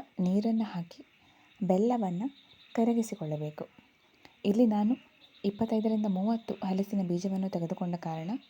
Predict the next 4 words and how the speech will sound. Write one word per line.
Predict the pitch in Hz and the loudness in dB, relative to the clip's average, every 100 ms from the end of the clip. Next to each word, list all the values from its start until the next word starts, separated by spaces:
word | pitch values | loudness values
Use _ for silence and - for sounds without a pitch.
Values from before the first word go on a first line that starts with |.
| - - - - - _ - _ _ _ - - | -20 -20 -20 -20 -20 _ -20 _ _ _ -20 0
ನೂರೈವತ್ತು | 196 202 196 208 208 | 2 4 2 0 0
ಗ್ರಾಂ | 190 190 220 - | 0 0 -2 -2
ಬೆಲ್ಲವನ್ನು | 180 180 180 185 | 0 2 0 -2
ಉಪಯೋಗಿಸಿದ್ದೇನೆ. | 196 175 170 170 175 170 156 170 | -4 -2 -4 -4 -6 -8 -8 -8